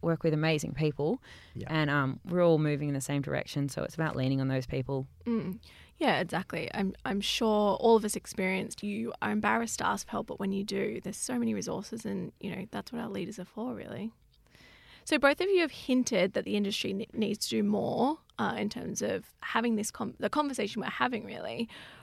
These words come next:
Speaker 3: W-, how would you like to see that play out? Is it events? Is it, you know, more conversations in ad news?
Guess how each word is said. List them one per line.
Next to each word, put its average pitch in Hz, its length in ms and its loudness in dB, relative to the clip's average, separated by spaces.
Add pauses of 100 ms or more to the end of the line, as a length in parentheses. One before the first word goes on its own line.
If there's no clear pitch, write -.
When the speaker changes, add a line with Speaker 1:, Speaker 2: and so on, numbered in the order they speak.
(140)
Speaker 3:
W-, 226 260 -4 (100)
how 285 320 6
would 330 160 0
you 254 80 2
like 226 180 4
to 226 60 -6
see 226 120 -4
that - 160 0
play 208 200 -2
out? 214 280 6
Is - 100 -4
it 180 80 -2
events? 285 720 4 (140)
Is 180 220 0
it, - 340 -2
you 185 100 -6
know, - 80 -6
more 190 380 2
conversations 208 640 -4
in 226 100 -8 (100)
ad 277 220 -4
news? 294 600 -2